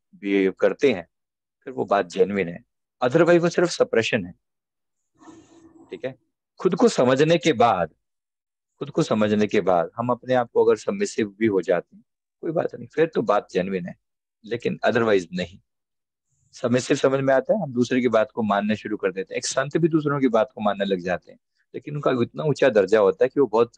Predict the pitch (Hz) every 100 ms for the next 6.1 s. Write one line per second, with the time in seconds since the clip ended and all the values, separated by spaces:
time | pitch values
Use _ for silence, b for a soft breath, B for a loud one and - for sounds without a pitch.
0 | _ _ _ _ _ _ 113 107 113 120
1 | 110 - _ - 98 92 87 110 135 135
2 | 113 101 98 104 87 90 98 92 92 95
3 | 92 - - _ _ _ _ _ 170 165
4 | 147 143 147 131 123 123 101 95 107 120
5 | 107 104 101 95 95 98 92 95 - 90